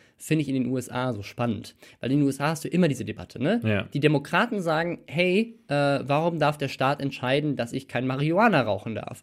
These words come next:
Speaker 2: Ja.
Speaker 1: Und dann sagen die Republikaner, „Ja, das ist aber schlecht für dich.“ Und dann sagen die Demokraten, ähm, „Ja, warum verbietet mir dann der Staat,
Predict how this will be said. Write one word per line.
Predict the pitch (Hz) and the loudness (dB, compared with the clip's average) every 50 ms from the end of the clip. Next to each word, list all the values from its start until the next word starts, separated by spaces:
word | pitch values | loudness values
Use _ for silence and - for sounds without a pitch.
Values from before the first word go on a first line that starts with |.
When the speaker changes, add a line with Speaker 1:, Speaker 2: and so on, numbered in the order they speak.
| - - | -6 -4
Speaker 2:
Ja. | 98 98 95 | -2 0 2
Speaker 1:
Und | 104 | 2
dann | 139 143 139 | 4 4 6
sagen | 147 151 151 156 143 | 6 6 4 4 4
die | 139 | 2
Republikaner, | 131 113 123 120 135 131 - 151 147 131 117 | 0 0 -2 -4 -4 -2 0 0 2 2 2
„Ja, | 117 117 110 101 | 2 2 2 0
das | - - - | -2 -6 -8
ist | 160 - - | -8 -6 -6
aber | 202 180 131 110 104 | -4 -2 -2 -4 -4
schlecht | 101 - - 123 110 110 - - - | -6 -6 -6 -6 -6 -6 -8 -14 -12
für | - 107 | -10 -8
dich.“ | 98 92 - 123 - - - - - - - - - | -8 -8 -10 -14 -18 -20 -20 -20 -20 -20 -20 -10 -2
Und | - 139 | 0 2
dann | 139 131 | 2 2
sagen | 131 139 139 147 151 143 | 4 4 4 4 4 2
die | 131 135 127 | 2 0 0
Demokraten, | 135 131 131 123 - 156 170 175 - 135 127 127 - - - _ _ - | 0 0 -2 -2 -4 -6 -6 -4 -4 -4 -4 -4 -4 -8 -16 _ _ -4
ähm, | - 131 131 131 127 - | -2 0 2 0 0 -2
„Ja, | - 135 143 135 135 135 | 0 0 2 2 2 2
warum | 139 147 170 160 | 2 0 0 0
verbietet | 147 151 131 135 170 170 160 139 143 | -2 -2 -2 -2 -2 -2 -2 -2 -2
mir | 143 127 | -2 0
dann | 135 135 135 | 0 2 0
der | 123 107 | 0 -2
Staat, | - - - - 120 131 139 135 147 185 - - - | -4 -6 -6 -4 -2 0 0 0 -2 -2 -6 -10 -18